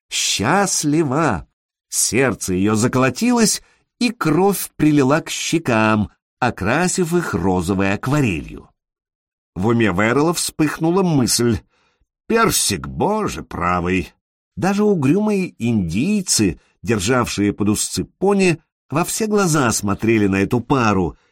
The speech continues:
не в силах оставаться равнодушными к подобной красоте. Миссис Лекерстин нарушила молчание,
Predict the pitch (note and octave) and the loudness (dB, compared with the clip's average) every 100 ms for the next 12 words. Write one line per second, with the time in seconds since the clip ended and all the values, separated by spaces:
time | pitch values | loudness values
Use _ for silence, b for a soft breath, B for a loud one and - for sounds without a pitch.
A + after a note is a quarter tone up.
0 | _ A2+ G2 C#3 B2+ A2 F#2+ - F#2+ A2+ | _ -2 0 2 2 2 -2 -4 -2 -2
1 | G#2 - E2+ E2 D#2 D#2+ F3+ - C#3+ B2+ | -2 -4 -4 -4 -8 -4 -4 -2 0 2
2 | A#2+ G2 _ - A#2+ D2+ D#2 C#2 E2 - | 2 0 _ -6 -4 -4 -8 -8 -10 -4
3 | G#2+ - A#2 - - - _ _ _ _ | -2 -2 -4 -6 -12 -14 _ _ _ _
4 | _ _ _ _ B2 B2 A#2+ A2 C3 B2+ | _ _ _ _ -2 -2 -2 -2 -2 0
5 | E3+ - G#3 G3+ G#3 F#3+ B2+ - G2+ G2+ | -4 -4 -2 0 0 2 2 0 0 0
6 | G2 - F3 F#3+ G#3 G#3 F#3 | -2 -4 -4 0 2 2 0